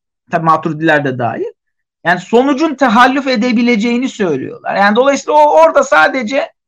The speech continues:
yani öylesine var. Tam anlamıyla vesile demek bu demek zaten. Mutezile onu tam anlamıyla vesile şeklinde anlamıyor. Sonuç olarak eşarilere, eşariler adet derken Allah'ın her şeyin doğrudan sebebi olduğunu söylemiş oluyorlar.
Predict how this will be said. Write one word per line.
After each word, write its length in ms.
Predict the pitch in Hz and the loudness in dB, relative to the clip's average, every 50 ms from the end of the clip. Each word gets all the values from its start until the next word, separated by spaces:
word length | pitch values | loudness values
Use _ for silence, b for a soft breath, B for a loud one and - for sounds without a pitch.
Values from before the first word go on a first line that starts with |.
| _ _ _ _ - | _ _ _ _ -8
yani 360 | 202 208 214 226 226 233 - - - | -2 0 0 0 0 -2 -6 -6 -4
öylesine 640 | 269 311 330 302 311 262 - - 240 214 185 151 131 | -2 0 2 2 0 0 -2 -2 0 0 2 2 0
var. 420 | 117 - - - - - _ _ _ _ - | -2 -4 -6 -12 -20 -20 _ _ _ _ 0
Tam 180 | 226 233 247 | 2 2 4
anlamıyla 480 | 240 220 202 196 190 196 233 262 247 214 | 4 2 4 2 2 0 2 0 0 0
vesile 460 | 208 202 202 - 220 214 240 240 202 | 0 -2 -2 -2 -2 0 0 2 2
demek 240 | 233 240 247 - - | 0 -2 -2 -4 -2
bu 200 | 202 220 233 202 | -2 -2 0 0
demek 280 | 233 196 175 151 - - | 0 0 0 -4 -6 -4
zaten. 500 | 151 151 139 143 - - 339 453 330 _ | 0 0 0 0 0 -4 -6 -6 -6 _
Mutezile 560 | - 196 214 202 208 254 247 240 311 294 320 302 | -2 -2 -2 -2 -2 -4 -6 -6 -6 -8 -6 -6
onu 280 | 294 269 277 269 220 | -4 -6 -6 -8 -8
tam 200 | - - 262 294 | -2 0 2 2
anlamıyla 480 | 330 311 294 269 247 233 233 220 202 196 | 2 2 2 0 -4 -2 -2 -2 -2 -2
vesile 360 | 214 208 - - 240 247 226 | -2 -4 -4 -6 -8 -6 -6
şeklinde 420 | - 226 226 208 - 240 233 226 | -6 -8 -10 -10 -8 -6 -2 2
anlamıyor. 500 | 220 202 196 202 208 214 190 139 120 - _ _ _ _ _ _ _ | 2 2 2 2 0 -2 -2 -4 -6 -12 _ _ _ _ _ _ _
Sonuç 260 | - - - 466 - | -8 -6 -6 -4 -2
olarak 340 | - 277 226 190 180 - - | 0 0 0 0 0 0 -2
eşarilere, 720 | 233 226 - 269 277 269 277 277 247 220 202 196 - - _ _ - | -2 0 0 2 2 2 2 2 0 2 2 2 0 -2 _ _ -8
eşariler 680 | 190 202 - 262 254 262 254 269 247 214 190 190 - - | -6 -4 0 0 2 2 0 0 -2 0 0 0 0 0
adet 460 | - 175 175 202 214 269 269 - - | 2 2 4 4 2 -2 -6 -4 -2
derken 300 | 247 214 190 175 160 156 | 0 0 0 -2 -4 0
Allah'ın 460 | 165 175 185 202 208 214 240 262 254 | 2 2 2 2 2 2 2 0 -2
her 220 | 220 220 247 302 285 | -2 0 0 0 -2
şeyin 360 | - - 262 294 330 285 208 | -4 -6 -8 -8 -8 -6 -4
doğrudan 420 | 202 214 220 220 220 262 285 285 | -2 -2 -2 0 0 0 0 0
sebebi 360 | 277 - 240 214 202 190 175 180 | 0 -4 -4 -4 -4 -2 -2 -2
olduğunu 340 | 170 160 143 147 143 139 | -2 -2 -2 -4 -6 -8
söylemiş 460 | 127 - 143 131 131 127 127 123 - 143 | -8 -8 -10 -8 -8 -8 -10 -10 -12 -12
oluyorlar. 420 | 156 185 - 302 285 294 330 | -12 -10 -8 -2 -2 -2 -2